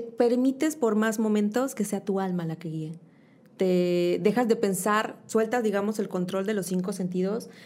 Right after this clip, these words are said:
porque a veces, muchas veces dirigi-, dirigimos nuestra vida en base a lo que nos dicen,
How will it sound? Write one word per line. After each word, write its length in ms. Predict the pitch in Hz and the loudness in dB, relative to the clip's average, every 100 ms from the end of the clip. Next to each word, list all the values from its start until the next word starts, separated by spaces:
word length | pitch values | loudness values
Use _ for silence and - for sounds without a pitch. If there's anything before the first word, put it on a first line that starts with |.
| - | -6
porque 200 | 196 185 | -2 2
a 20 | |
veces, 280 | 214 226 240 | 2 2 0
muchas 280 | 226 226 208 | 0 0 0
veces 240 | 202 202 | -2 -4
dirigi-, 340 | 196 180 180 - | -4 -2 -4 -4
dirigimos 560 | 180 165 165 269 262 | -4 -4 -4 -2 -2
nuestra 260 | 180 170 180 | -2 -2 -2
vida 180 | 175 185 | 0 0
en 80 | 185 | 0
base 200 | 175 196 | -2 0
a 60 | |
lo 160 | 180 165 | -2 0
que 80 | 160 | -2
nos 160 | 151 | -2
dicen, 420 | 160 226 - 196 | -2 -2 -2 -4